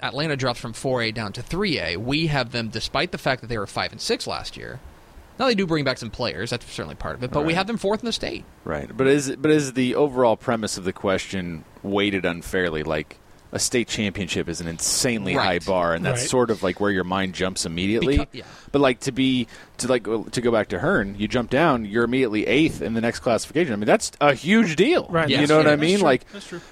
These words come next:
Speaker 2: that's a big deal for programs. I think sometimes when we have these conversations, we can get too wrapped up in,
Speaker 1: Mm-hmm.
Speaker 2: can you win a title or not? And if, if, if you can't, are we getting, blowing everything out of proportion? I think
Speaker 3: Right.
Speaker 2: it's the, I think you have to flip it around.
Speaker 1: I agree with that.
Speaker 2: If you immediately jump into the top ten by dropping down a classification, I don't think I, I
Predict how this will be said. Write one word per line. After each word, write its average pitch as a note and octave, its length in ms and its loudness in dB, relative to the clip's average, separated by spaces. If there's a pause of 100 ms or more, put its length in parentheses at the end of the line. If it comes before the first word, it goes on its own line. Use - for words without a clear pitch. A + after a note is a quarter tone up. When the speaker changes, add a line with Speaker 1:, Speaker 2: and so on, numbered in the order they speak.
(500)
Speaker 2:
that's E3+ 200 6
a - 60 4
big E3+ 240 4
deal A#3 180 6
for B2 120 -6
programs. A#2+ 420 4
I A#2+ 80 6
think C3+ 160 -2
sometimes D#3 420 2
when A#2+ 80 -2
we A#2 100 0
have B2 140 4
these A#2 140 -2
conversations, A#2 640 0
we G#2 100 -4
can G#2 100 -4
get - 140 -2
too D3 220 2
wrapped A2 300 2
up G2 180 0
in, F#2+ 220 0
Speaker 1:
Mm-hmm. A#2+ 180 -2
Speaker 2:
can D#3+ 240 2
you D3+ 100 2
win C3 160 4
a G#2+ 80 0
title C#3 340 2
or G#2 100 4
not? G2+ 220 0
And G#2+ 140 0
if, A2 140 -2
if, A2 280 0
if G#2+ 280 -2
you G2 100 -2
can't, D3 520 0
are B2 180 4
we G#2+ 360 0 (600)
getting, A#2+ 280 2 (100)
blowing A#2+ 420 2
everything G#2+ 280 -2
out G2 120 2
of F2 60 -4
proportion? C3+ 440 0
I F#2+ 60 0
think B2 100 0
Speaker 3:
Right. A2+ 60 0
Speaker 2:
it's - 100 -4
the, - 140 -4
I - 20 0
think C#3 120 -2
you C3+ 40 2
have B2+ 80 0
to G2+ 60 -6
flip A#2+ 220 -2
it G2 40 -2
around. B2 320 4
Speaker 1:
I A#3+ 100 2
agree E3+ 220 0
with B2 120 -2
that. G2+ 100 -2
Speaker 2:
If A#2+ 80 -2
you D3 100 6
immediately D#3 320 2
jump D#3 240 0
into C3 100 0
the G#2+ 80 4
top D3 260 0
ten D#3 200 0
by F#2+ 120 2
dropping G#2+ 280 2
down G#2 140 0
a F2+ 40 -2
classification, G2+ 720 -2
I F#2 40 -2
don't G2 160 -2
think F#2+ 180 -6
I, F#2+ 80 2
I F2 140 0